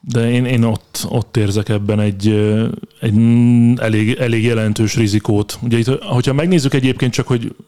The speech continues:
a, valaki ebből a podcastből tájékozódik, akkor azért a,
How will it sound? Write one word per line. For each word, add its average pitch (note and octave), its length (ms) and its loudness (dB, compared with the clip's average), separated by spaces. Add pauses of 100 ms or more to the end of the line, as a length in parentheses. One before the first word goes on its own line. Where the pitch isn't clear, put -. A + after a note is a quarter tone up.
a, - 200 -4
valaki B2 500 0
ebből A#2 200 0
a A2+ 40 0
podcastből A2+ 560 -2
tájékozódik, A2+ 720 0
akkor A2+ 260 -2
azért A2+ 300 -2
a, A2+ 220 -2